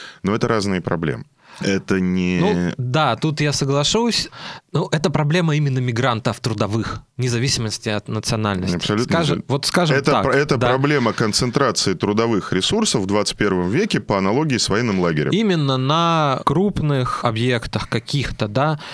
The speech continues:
Speaker 2: То есть русский там, не русский, да. И я с такими общался, с людьми, которые делают ремонты в квартирах. Это совсем другой уровень. Потому что они
Speaker 1: Более укоренены, они экономически самостоятельны, они сами экономические
Speaker 2: Они должны
Speaker 1: агенты.
Speaker 2: коммуницировать,
Speaker 1: Они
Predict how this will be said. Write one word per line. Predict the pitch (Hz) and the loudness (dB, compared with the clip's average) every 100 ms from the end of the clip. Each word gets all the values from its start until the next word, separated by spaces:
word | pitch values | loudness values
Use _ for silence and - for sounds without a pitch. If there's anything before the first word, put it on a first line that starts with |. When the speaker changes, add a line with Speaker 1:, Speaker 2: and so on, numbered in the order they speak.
| - - | -16 -8
Speaker 2:
То | - | -2
есть | 127 - - - | -2 -2 -6 -4
русский | 123 180 214 - 165 | 0 2 0 0 0
там, | 160 151 135 | 2 2 2
не | 131 | 2
русский, | 165 226 - - | 2 2 0 -2
да. | 127 175 - - - - | 2 0 0 -8 -14 -2
И | 147 | 0
я | 107 104 | 2 0
с | |
такими | 135 127 143 135 | -2 0 0 0
общался, | 135 - 135 120 123 113 | 0 0 0 0 0 -2
с | - | -2
людьми, | 127 123 123 120 | -2 -2 -2 -2
которые | 120 135 123 | -2 0 0
делают | 117 127 113 | 0 0 0
ремонты | 127 127 120 110 | 0 0 0 -2
в | - | -2
квартирах. | 131 123 - 139 131 185 - - | -2 -2 -4 -4 -2 -2 -4 -2
Это | 240 - | 0 2
совсем | 185 135 - 170 | 0 0 0 0
другой | 131 117 113 | 0 0 0
уровень. | 95 92 82 - - _ | 0 -2 -6 -10 -16 _
Потому | 131 143 160 | -2 0 0
что | - 123 | 0 0
они | 120 139 123 98 107 | 0 0 0 -2 -4
Speaker 1:
Более | 110 123 127 101 | -2 2 4 4
укоренены, | 92 87 95 101 120 180 240 240 | 2 2 2 2 2 2 2 2
они | 113 127 123 | 2 2 0
экономически | - 104 113 90 - - | 0 0 0 0 -2 -2
самостоятельны, | - 80 - 107 175 233 214 185 | -2 -2 0 0 2 2 2 2
они | 127 95 | 2 2
сами | 90 120 104 85 | 2 2 2 0
экономические | - 82 160 | 0 0 2
Speaker 2:
Они | 247 214 | 2 2
должны | 170 170 | 2 2
Speaker 1:
агенты. | 170 196 | 2 2
Speaker 2:
коммуницировать, | 156 139 123 110 139 220 | 2 0 -2 -2 0 2
Speaker 1:
Они | 277 | 2